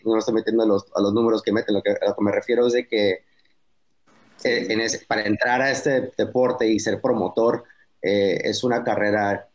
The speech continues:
Speaker 1: tienes que ser algo largo, o sea, por, por mucho tiempo para poder, para que crezca el nombre, porque obviamente cuando estás explicando a la gente que no te conoce, ¿no? Que, ¿qué haces?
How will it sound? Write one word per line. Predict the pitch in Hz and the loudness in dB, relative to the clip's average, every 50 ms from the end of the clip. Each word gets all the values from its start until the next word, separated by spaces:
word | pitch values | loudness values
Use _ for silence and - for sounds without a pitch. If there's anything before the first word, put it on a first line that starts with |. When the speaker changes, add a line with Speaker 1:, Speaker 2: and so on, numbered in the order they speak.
| _ _ | _ _
Speaker 1:
tienes | - 117 107 104 | -2 0 0 -2
que | - - | -4 -4
ser | - 123 107 | -2 0 0
algo | 104 113 101 104 107 | 0 0 2 2 2
largo, | 107 107 113 120 - 87 | 2 2 2 0 0 -2
o | 92 | -2
sea, | - 80 80 | -2 -2 -2
por, | 78 - - - _ | -2 -4 -6 -6 _
por | - 92 - | -10 -6 -4
mucho | 95 107 107 - 123 - | -2 -2 -2 -2 -2 -2
tiempo | - 120 110 110 113 107 | 0 0 0 0 0 -2
para | - 98 95 90 - | -2 -2 -2 -2 0
poder, | - 92 87 80 - _ - | 0 -2 -2 -2 -4 _ -6
para | 92 95 92 - | -4 -4 -4 -4
que | - 82 | -8 -12
crezca | - - 127 131 127 - - - 120 | -8 -4 -2 -2 -2 -2 -2 -2 0
el | 113 110 | 0 2
nombre, | 113 110 113 113 113 113 110 113 113 113 - - - - - - - _ | 2 2 2 2 2 2 2 2 0 0 -4 -8 -20 -20 -20 -20 -12 _
porque | - 107 92 - 101 98 95 98 | -4 -2 -2 0 0 2 2 4
obviamente | 101 123 131 131 135 131 131 139 | 4 2 2 2 0 0 0 0
cuando | 127 131 123 | 0 0 0
estás | 117 - - 147 127 147 | 0 0 0 -2 -2 -2
explicando | 143 - - 127 107 123 123 135 139 139 | -2 -2 0 -2 0 0 2 2 2 2
a | |
la | - - | 2 2
gente | 127 127 127 135 | 0 0 0 0
que | - 117 | -2 -2
no | 113 120 120 | -2 -2 -2
te | 135 - | -2 -2
conoce, | 107 104 113 123 120 - 113 107 | 0 0 2 2 0 0 0 2
¿no? | 117 120 123 120 | 2 2 0 0
Que, | - 101 101 101 - - | 0 0 0 -2 -2 -2
¿qué | - 170 | 0 0
haces? | 170 160 156 156 147 110 95 - | 2 2 2 2 0 -2 -2 -4